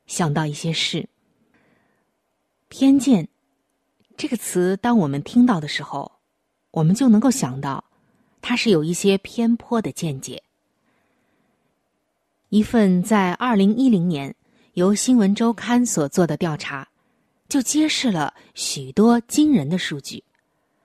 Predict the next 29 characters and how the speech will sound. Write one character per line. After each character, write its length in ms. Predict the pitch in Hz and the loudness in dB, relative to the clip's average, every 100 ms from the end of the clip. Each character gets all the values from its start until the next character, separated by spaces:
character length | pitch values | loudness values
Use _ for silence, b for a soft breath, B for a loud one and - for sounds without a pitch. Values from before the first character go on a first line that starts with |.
| _ _ _ _ _ _ _ _ _ | _ _ _ _ _ _ _ _ _
百 180 | 180 170 | -6 0
分 160 | 240 | 2
之 200 | 233 247 | 2 2
五 180 | 247 160 | 0 -2
十 160 | 156 180 | -6 -6
七 260 | - 233 | -4 0
的 240 | 208 160 147 | 2 2 0
招 240 | - 240 | 0 0
聘 240 | 240 214 175 | 0 0 2
经 240 | 247 247 | 4 4
理 160 | 180 - | 2 -2
就 120 | 165 | -6
认 200 | 160 156 | -4 -4
为， 200 | 135 - _ _ _ _ _ _ _ _ _ _ _ _ _ _ | -6 -10 _ _ _ _ _ _ _ _ _ _ _ _ _ _
一 140 | 220 | 0
位 220 | 254 247 208 | 4 4 2
符 200 | - 165 | -4 -4
合 160 | 190 | -2
资 240 | 196 277 285 | -2 -2 -2
格 320 | - 131 - _ _ _ _ - | -4 -10 -12 _ _ _ _ -4
但 320 | 202 185 202 | 0 0 0
外 220 | 277 233 | 2 2
貌 260 | 220 190 160 | 4 2 0
平 320 | - 170 240 | -4 0 0
凡 320 | - 147 139 | -2 -6 -4
的 220 | 143 139 - | -4 -6 -8
求 200 | - 156 | -8 -6
职 220 | - - | -6 -8
者 220 | - - | -8 -10